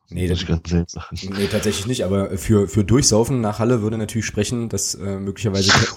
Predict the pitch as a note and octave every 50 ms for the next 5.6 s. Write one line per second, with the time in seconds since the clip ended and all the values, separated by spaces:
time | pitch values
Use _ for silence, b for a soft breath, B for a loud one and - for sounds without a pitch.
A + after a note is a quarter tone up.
0 | - - - - - - - - - G#2+ A2+ A2 - - A2 G2+ G#2 F#2+ G#2+ -
1 | - A#2 A2 B2 G#2+ A#2 - - - - A2+ G#2+ B2 C3 A#2+ - - - - F2
2 | G#2 F2+ F#2 F#2+ G2 F#2 F2 G2 - - G#2 F#2+ A#2 - - A#2+ G2+ F2+ F#2 F2+
3 | F#2 F2+ F#2 F#2 G2+ - G2+ F2 G2 - G2 F2+ E2+ A#2 A#2 G#2 - D#2+ F2 F2+
4 | F#2 F2+ F2+ G2 G2+ F2+ B B B B B B B B B B - A#2 A2+ A2+
5 | A2 G#2+ - - - - - F#5 - _ _ _